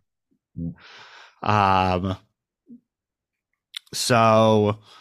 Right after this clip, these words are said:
Cha-,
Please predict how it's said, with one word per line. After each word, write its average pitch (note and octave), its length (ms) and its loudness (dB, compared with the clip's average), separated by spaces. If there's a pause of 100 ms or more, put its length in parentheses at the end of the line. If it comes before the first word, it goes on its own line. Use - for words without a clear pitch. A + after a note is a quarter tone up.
(2500)
Cha-, C#3 320 -2